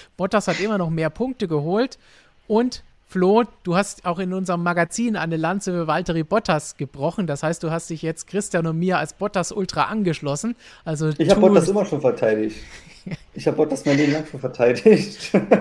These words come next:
Speaker 2: Ja, aber natürlich ist, ist Valtteri Bottas keine Flasche. Wenn die Leute immer sagen, „Der muss weg und der kann nichts“ und so, das ist halt, ist halt, das ist doch ungerecht. Ich meine, der fährt neben dem Lewis Hamilton,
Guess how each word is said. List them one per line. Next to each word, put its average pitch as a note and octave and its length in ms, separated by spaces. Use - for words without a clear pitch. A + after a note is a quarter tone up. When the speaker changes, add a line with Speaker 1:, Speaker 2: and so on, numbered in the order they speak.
Speaker 2:
Ja, G2 180
aber C3 140
natürlich G3 400
ist, C3+ 160
ist C3+ 160
Valtteri C3 280
Bottas A#2+ 380
keine A#2+ 200
Flasche. A#2 400
Wenn A2+ 120
die A#2+ 60
Leute C3+ 260
immer C3+ 240
sagen, B2 200
„Der A#2+ 100
muss A#2 220
weg B2+ 200
und A#2 120
der A#2 140
kann B2+ 240
nichts“ B2 320
und A2+ 80
so, A#2 220
das A2+ 160
ist A2+ 180
halt, A#2+ 280
ist C3+ 120
halt, C#3 200
das B2+ 160
ist - 120
doch D3+ 120
ungerecht. A#2+ 520
Ich C3+ 100
meine, C#3+ 260
der C3+ 80
fährt E3 300
neben D3+ 180
dem C#3+ 140
Lewis C#3+ 200
Hamilton, E3+ 640